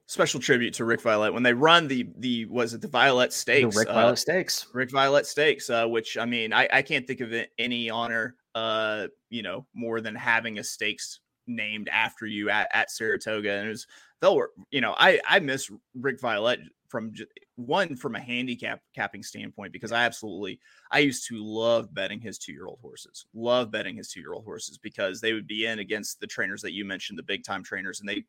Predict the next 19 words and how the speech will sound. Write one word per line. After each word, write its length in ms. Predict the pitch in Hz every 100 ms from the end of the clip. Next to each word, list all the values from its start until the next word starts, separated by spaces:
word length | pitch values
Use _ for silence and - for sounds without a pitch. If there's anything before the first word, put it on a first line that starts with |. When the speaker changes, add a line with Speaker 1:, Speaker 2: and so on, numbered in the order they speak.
| _
Speaker 1:
they, 60 | 104
he 180 | - 117
could 180 | 110 -
still 240 | - 104
get 180 | 110 -
the 80 | 107
do-, 420 | 104 104 _ 117
job 360 | 120 131 110
done 280 | - 123 104
no 100 | 110
matter, 460 | 117 117 101 107 - 127
no 100 | 131
matter 220 | 131 120
where 220 | 120 127
he 100 | 131
was 180 | 104 85
running. 320 | 110 101 80
So. 280 | - 71 71 - - _ 139 _ _ -
Speaker 2:
Yep. 180 | 156